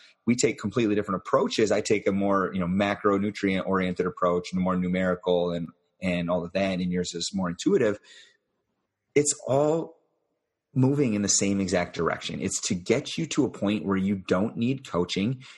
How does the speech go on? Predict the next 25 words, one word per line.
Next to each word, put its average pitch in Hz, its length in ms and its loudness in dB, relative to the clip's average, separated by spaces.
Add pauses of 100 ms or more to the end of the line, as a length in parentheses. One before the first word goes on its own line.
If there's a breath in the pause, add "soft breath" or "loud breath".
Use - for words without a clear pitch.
(100)
and 98 200 2
where 98 120 2
you're 98 160 0
comfortable 90 640 -2
and 92 120 -2
confident 120 640 -2
on 90 140 -2
a 87 40 -2
day-to-day 107 760 2 (840)
with 101 140 2
the 101 80 2
lifestyle 90 460 0
that 85 180 -4
you're 82 100 -4
living 87 320 -6 (140)
and 92 100 0
the 92 80 2
foods 98 360 0
that 90 120 0
you're 90 140 -2
eating 87 440 -4
and, 85 140 -6 (320 loud breath)
and 95 260 -2
able 107 280 2
to, - 200 -2